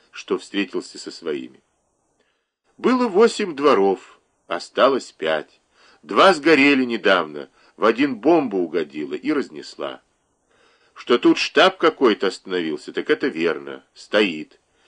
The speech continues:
И генерал при нем, сам видал. Прикатили нынче после обеда на легковых машинах, на грузовиках,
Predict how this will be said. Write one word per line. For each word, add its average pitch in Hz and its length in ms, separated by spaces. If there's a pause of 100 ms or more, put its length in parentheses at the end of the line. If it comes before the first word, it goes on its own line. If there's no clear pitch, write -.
(160)
И - 140
генерал 120 520
при 104 180
нем, 78 320 (160)
сам 110 360
видал. 80 460 (1200)
Прикатили 147 640
нынче 151 420
после 135 420
обеда 110 420
на 95 80
легковых 95 580
машинах, 107 720
на 92 160
грузовиках, 80 880